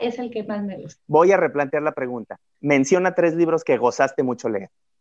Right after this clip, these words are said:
Speaker 1: Ah, ahora estoy leyendo un libro que lo estoy disfrutando increíble y que les invito a conocer. Se llama Autobiografía del Algodón. Es un libro de ficción histórica, político también,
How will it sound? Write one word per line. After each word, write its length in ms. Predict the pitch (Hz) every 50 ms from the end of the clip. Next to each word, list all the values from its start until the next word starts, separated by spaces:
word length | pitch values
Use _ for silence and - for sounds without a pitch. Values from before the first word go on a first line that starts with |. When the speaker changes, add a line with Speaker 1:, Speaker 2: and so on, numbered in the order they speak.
| _ _ _ _
Speaker 1:
Ah, 340 | - 254 277 277 277 269 262 262
ahora 180 | 262 277 311 330
estoy 220 | 311 - 311 294
leyendo 420 | 277 285 285 277 269 262 262 254 262
un 60 | 254
libro 560 | 240 220 226 220 214 202 208 233 294 285 - -
que 180 | 233 226 233 226 247 240
lo 80 | 240
estoy 400 | 233 233 - 277 277 294 277 - -
disfrutando 1400 | - - 277 277 269 - - - - - 277 262 277 277 277 277 294 294 302 294 302 302 285 311 320 349 320 - -
increíble 760 | 269 262 262 262 247 254 247 240 254 262 262 262 285 302 285 -
y 80 | 247 233
que 100 | 233 226
les 220 | 226 202 - -
invito 340 | 220 214 214 220 226 226 233
a 100 | 226 226
conocer. 500 | - 196 180 175 160 - _ 175 175 - _ - - - _ _
Se 180 | _ - 240 233
llama 420 | 233 247 254 262 269 285 311 294 294 247
Autobiografía 1200 | 233 233 240 233 233 226 220 220 220 208 214 208 202 202 - - 254 262 269 262 277 285 277 277
del 220 | 208 208 208 202 196
Algodón. 520 | 190 190 180 185 185 190 214 240 320 - - - - _ _ _ _ _ _ _
Es 200 | 220 226 233 254
un 100 | 254 240 240
libro 520 | 233 233 240 220 226 240 247 247 247 254 - -
de 200 | 208 202 202 202
ficción 520 | - 220 - - - 247 220 226 233 226
histórica, 800 | 226 - - - 233 240 240 269 277 269 - 311 339 349 339 -
político 720 | - 202 208 220 233 247 269 269 277 285 277 269 262 226 226
también, 580 | 220 202 202 214 202 226 262 269 285 311 320